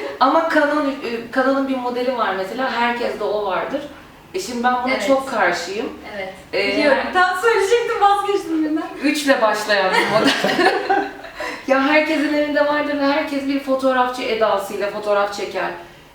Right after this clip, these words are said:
Speaker 1: Farkındaysanız evinde oturan kadınların birçoğu elinde o makine olduğu için birdenbire bebek fotoğrafçısı oldu.
Speaker 2: Hı hı.
Speaker 1: Değişik değişik evine stüdyo yaptılar. Yani bebek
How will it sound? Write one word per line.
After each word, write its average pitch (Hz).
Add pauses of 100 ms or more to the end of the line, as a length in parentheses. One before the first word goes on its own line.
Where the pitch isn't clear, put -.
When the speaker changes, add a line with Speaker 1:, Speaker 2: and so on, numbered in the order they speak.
Speaker 1:
Farkındaysanız 262
evinde 247
oturan 247
kadınların 240
birçoğu 240
elinde 226
o 226
makine 233
olduğu 226
için 233
birdenbire 233
bebek 226
fotoğrafçısı 185
oldu. 160 (280)
Speaker 2:
Hı 170
hı. -
Speaker 1:
Değişik 247
değişik 254
evine 240
stüdyo 233
yaptılar. 196
Yani 226 (500)
bebek 247